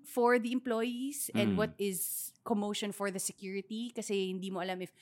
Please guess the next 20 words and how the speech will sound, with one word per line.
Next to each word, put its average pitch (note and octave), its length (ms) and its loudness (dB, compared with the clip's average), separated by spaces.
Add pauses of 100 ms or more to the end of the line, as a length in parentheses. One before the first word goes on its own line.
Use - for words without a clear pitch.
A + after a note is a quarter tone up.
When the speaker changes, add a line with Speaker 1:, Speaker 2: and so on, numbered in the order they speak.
(220)
Speaker 1:
nagtaas E3+ 400 -2
lang D3+ 140 -4
ba D#3 80 -8
siya D3+ 180 -10
ng F3 80 -8
boses. A#3+ 460 0
So G#3+ 180 2 (320)
I A#3+ 140 6
feel C4+ 280 2
like A#3+ 240 4 (440)
that G#3+ 320 10 (240)
we G#3+ 160 4
have B3 120 4
to A#3 80 0
put A3 160 -2
a F#3+ 60 0
pin F3+ 320 2
on G3+ 240 0
that A3+ 260 8 (240)
and F3+ 360 -2